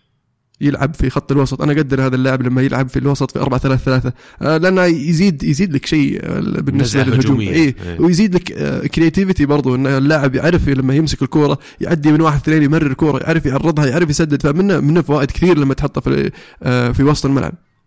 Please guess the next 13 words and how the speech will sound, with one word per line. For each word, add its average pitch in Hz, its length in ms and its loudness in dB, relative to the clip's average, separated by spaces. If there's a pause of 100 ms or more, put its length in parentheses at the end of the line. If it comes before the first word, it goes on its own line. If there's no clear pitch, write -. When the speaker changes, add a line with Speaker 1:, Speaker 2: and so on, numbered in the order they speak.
(160)
Speaker 2:
ولازم 117 360 0
نذكر 110 340 -4
بعد، 95 240 -4
نثني 104 360 -2
على 87 200 -2
دوناروما 95 600 -2
اللي 90 140 -4
في - 60 -10
المباراة 85 360 -4
هذه 80 220 -6
قدم 80 280 -6
أداء 82 340 -4
رائع. 107 360 -4